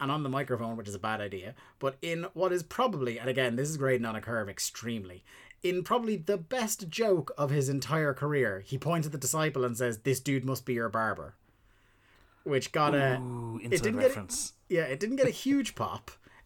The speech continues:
Speaker 1: It's obviously grim foreboding of how inside W C W is going to get. But I did love there's kind of, like, a smattering of maybe about twenty percent of the crowd who are like,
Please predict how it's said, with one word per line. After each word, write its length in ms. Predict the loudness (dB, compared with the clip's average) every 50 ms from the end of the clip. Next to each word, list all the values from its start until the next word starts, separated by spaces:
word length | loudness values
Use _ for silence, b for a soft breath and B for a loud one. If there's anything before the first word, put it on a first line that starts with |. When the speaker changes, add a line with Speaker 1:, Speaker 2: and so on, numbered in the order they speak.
| _ -2
Speaker 1:
It's 180 | 0 2 4
obviously 680 | 4 8 10 12 12 12 10 6 2 2 2 0 0 -4 -8 -6
grim 360 | 0 6 8 8 8 8 6
foreboding 720 | 4 4 4 4 4 4 4 4 4 4 4 2 2 2
of 100 | 0 0
how 200 | 0 2 2 2 2
inside 680 | 0 0 0 0 0 2 2 2 2 2 2 0 0
W 240 | 0 -2 -2 0 -2
C 100 | -2 -2 0
W 220 | 0 0 -2 -2
is 120 | -4 -2
going 300 | -2 0 0 2 2 0 0
to 100 | -2 -4
get. 340 | -6 -8 -6 -6 -8 -8 -10 B B B B B B B B B B B B _ _ _ _ 4
But 120 | 4 6 6
I 120 | 6 4
did 260 | 4 8 8 8 8
love 300 | 8 8 6 6 6 4
there's 160 | 2 0 0 2
kind 140 | 2 2 2
of, 100 | 2 2
like, 140 | 2 2
a 100 | 2 0
smattering 600 | 0 0 0 0 0 0 -2 0 0 0 0 0
of 80 | 0 0
maybe 140 | 0 0 2
about 180 | 2 0 0
twenty 340 | -2 -2 0 0 2 2 0
percent 240 | 2 4 2 2 2
of 60 | 0
the 60 | 0
crowd 220 | 2 4 4 6 6
who 80 | 6
are 60 | 6 6
like, 180 | 4 2 0